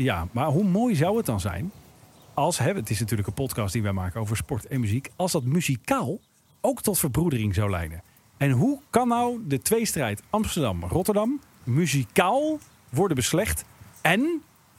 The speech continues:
positief tot grote hoogte worden gebracht? Nou, het antwoord op die vraag komt van de man <laughs> waar wij het waarschijnlijk niet verwacht, Nico Dijkshoorn.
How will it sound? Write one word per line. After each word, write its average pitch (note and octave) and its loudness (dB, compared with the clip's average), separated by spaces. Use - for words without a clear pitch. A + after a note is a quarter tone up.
positief A#3 2
tot D3+ -2
grote D3 2
hoogte E3+ 0
worden G#2+ -4
gebracht? G#2 -6
Nou, G#3 2
het - -2
antwoord B3+ 2
op G#3+ 0
die B3+ 0
vraag A3+ -2
komt C#4+ 0
van G#3+ 0
de F3+ 4
man G#3+ 2
<laughs> - -20
waar C3+ 0
wij E3 2
het C3+ 0
waarschijnlijk D#3 2
niet F3+ 0
verwacht, A#2+ -2
Nico F#3 2
Dijkshoorn. C3 0